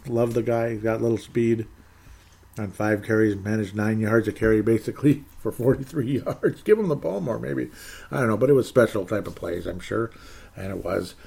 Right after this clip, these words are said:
Um, Jonathan Taylor, very strong performance and keeping the ball moving, but of course, uh, just an overall great defense. Another, another three-sack game for somebody. This time it's DeForest Buckner. DeForest Buckner with three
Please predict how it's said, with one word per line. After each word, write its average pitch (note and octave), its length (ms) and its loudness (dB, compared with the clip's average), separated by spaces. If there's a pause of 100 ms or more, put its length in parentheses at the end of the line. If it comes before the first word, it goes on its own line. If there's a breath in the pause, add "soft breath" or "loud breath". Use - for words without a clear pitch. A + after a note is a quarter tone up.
(180 loud breath)
Um, F#2 400 -8 (1120)
Jonathan G2 400 -4
Taylor, G2+ 280 2
very G#2 380 2
strong G2 360 -6
performance F#2+ 600 -8
and F2 400 -14
keeping G#2 280 -4
the G2+ 80 -6
ball G2 260 -4
moving, G2+ 340 -4
but F#2 140 -4
of F#2 100 -6
course, F#2 320 -6
uh, E2+ 200 -8 (280)
just - 160 -4
an A2+ 100 -4
overall B2+ 380 4
great A2+ 280 2
defense. A2 520 -2 (720 loud breath)
Another, A#2+ 560 4
another B2+ 520 4
three-sack A#2+ 640 0
game A2 200 2
for G#2 120 -4
somebody. G#2 360 0
This B2 160 0
time A2 200 0
it's F2+ 120 -6
DeForest A#2+ 460 2 (100)
Buckner. G2 480 -2 (100)
DeForest B2+ 680 2
Buckner A#2 880 2 (180)
with G#2+ 140 -2
three A2+ 560 0